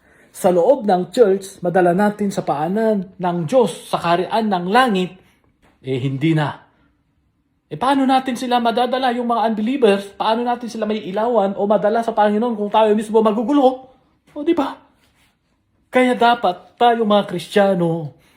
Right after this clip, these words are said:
ay pakitaan ng talagang ilaw. Alright? Pakitaan ng talagang mercy.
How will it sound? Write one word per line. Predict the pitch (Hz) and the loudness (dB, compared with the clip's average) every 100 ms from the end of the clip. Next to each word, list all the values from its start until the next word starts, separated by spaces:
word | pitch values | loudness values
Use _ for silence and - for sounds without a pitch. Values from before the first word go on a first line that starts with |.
| _ | _
ay | 156 165 | -8 -2
pakitaan | 160 147 147 165 165 156 | -2 -2 -2 0 0 -2
ng | 151 | -4
talagang | 135 135 151 143 131 - | -2 0 0 0 -8 -2
ilaw. | 226 185 160 - 110 - _ _ _ - | 0 2 0 -4 -10 -20 _ _ _ -20
Alright? | 104 135 143 143 143 _ _ _ _ _ _ _ _ _ | -10 -6 -6 -6 -10 _ _ _ _ _ _ _ _ _
Pakitaan | - 165 156 160 180 175 | -6 -4 -2 0 2 0
ng | 180 | -2
talagang | 170 170 147 120 127 | 0 0 -2 -6 -6
mercy. | 185 226 202 - 82 | -2 0 -2 -8 -12